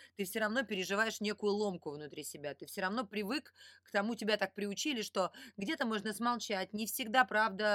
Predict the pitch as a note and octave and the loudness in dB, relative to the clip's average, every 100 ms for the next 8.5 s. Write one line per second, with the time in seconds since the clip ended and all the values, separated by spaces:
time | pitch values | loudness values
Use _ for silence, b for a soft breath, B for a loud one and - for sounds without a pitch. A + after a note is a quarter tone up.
0 | G3 F#3 F3 F3+ F3+ G3 - G3+ F3+ F3+ | 4 2 0 2 2 0 2 4 4 4
1 | F3 F#3+ - G3 A3+ A#3 A3+ G#3+ A#3 F3+ | -2 -4 -6 0 4 4 2 0 -2 -4
2 | F3 E3 E3 B B B F#3+ G3+ - F#3+ | 0 0 -2 B B B -4 -4 -4 0
3 | G#3+ A#3 G#3+ G#3+ A#3 A3 F#3 F3 E3+ E3 | 4 4 4 2 4 2 2 -2 -4 -8
4 | - E3+ E3+ F#3 - G3 G#3+ A3+ A3+ G#3+ | -6 -8 -6 -6 -4 0 4 4 4 -2
5 | G3+ G#3+ G3+ G3 F3+ E3+ E3 E3 F3 G#3 | -2 -2 -4 -2 -2 -4 -8 -8 -8 -6
6 | G3 - F3 D#3 D#3+ E3 E3 E3 D#3 D#3+ | -6 -2 -2 -4 -8 -8 -6 -2 -2 -2
7 | E3 A#3+ B3+ G3+ F#3+ G3 F#3+ - A3 F#3+ | 0 2 2 -4 -4 -4 -4 -4 -4 -4
8 | - G#3+ G3 G3 | -4 -6 -2 -2